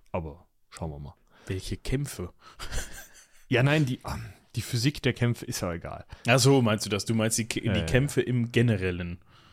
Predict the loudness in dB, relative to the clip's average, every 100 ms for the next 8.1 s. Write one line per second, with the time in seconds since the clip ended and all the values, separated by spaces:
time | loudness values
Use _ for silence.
0 | _ -10 -10 _ _ _ _ -2 0 -8
1 | -10 _ _ -6 -4 -8 -16 -16 -10 -8
2 | -8 _ -20 -20 _ 2 2 0 2 4
3 | 4 4 2 0 2 4 4 4 4 4
4 | 2 0 0 2 2 2 0 2 2 4
5 | 2 2 2 4 4 4 2 4 4 4
6 | 0 -4 -4 -8 -6 -4 -4 -6 -6 -6
7 | -4 -4 -2 -2 -6 _ _ _ 0 0